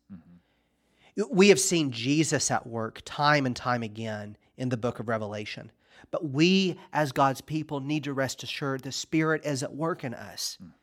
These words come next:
Speaker 2: When we are living out and speaking to the witness of Jesus, that's the Spirit of God at work in our lives.
Speaker 1: That's right.
Speaker 2: Again, it's not that I received personal eyewitness testimony about this. It's not that I received a personal voice of God in my head.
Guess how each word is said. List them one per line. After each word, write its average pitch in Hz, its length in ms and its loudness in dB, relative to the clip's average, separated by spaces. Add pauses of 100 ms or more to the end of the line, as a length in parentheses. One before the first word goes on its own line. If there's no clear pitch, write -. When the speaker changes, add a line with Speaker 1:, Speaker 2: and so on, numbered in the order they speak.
(440)
Speaker 2:
When 165 240 4
we 196 160 4
are 196 80 6
living 165 460 0
out 151 160 4
and 135 100 -4
speaking 156 500 -4
to 135 120 -8
the 127 80 -4
witness 135 400 -4
of 120 80 -10
Jesus, 127 500 -6
that's 147 260 4
the 170 80 -10
Spirit 143 300 0
of 123 80 -2
God 120 220 4
at 107 80 -6
work 120 220 -6
in 113 60 -6
our 104 120 -8
lives. 107 340 -12 (100)
Speaker 1:
That's - 180 -20
right. - 100 -2
Speaker 2:
Again, 196 260 4
it's 175 160 0
not 180 260 4
that 190 100 -2
I 165 60 4
received 151 440 -6 (260)
personal 185 540 4
eyewitness 151 480 2
testimony 127 580 2
about 120 340 6
this. 110 260 -4 (200)
It's 175 160 0
not 180 160 10
that 175 80 0
I 160 80 6
received 156 360 -2
a 139 60 0
personal 170 480 -2
voice 147 280 2
of 123 100 -6
God 147 240 10
in 165 80 2
my 135 140 2
head. 120 240 -4